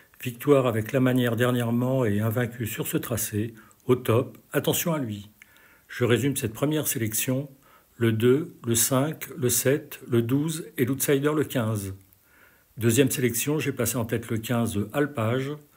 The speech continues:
le cinq Bozio, le deux Bemer, le seize Koshenko et le dix Royal Right.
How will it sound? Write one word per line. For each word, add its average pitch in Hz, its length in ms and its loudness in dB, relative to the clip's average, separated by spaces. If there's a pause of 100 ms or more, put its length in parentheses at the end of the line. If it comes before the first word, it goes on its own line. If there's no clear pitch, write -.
(380)
le 117 140 0
cinq 120 400 0
Bozio, 120 720 0 (560)
le 117 240 2
deux 117 360 4
Bemer, 127 520 4 (580)
le 123 160 0
seize 123 460 2 (100)
Koshenko 127 840 0 (300)
et 131 80 2
le 123 160 6
dix 135 300 -2
Royal 147 680 2
Right. 110 640 0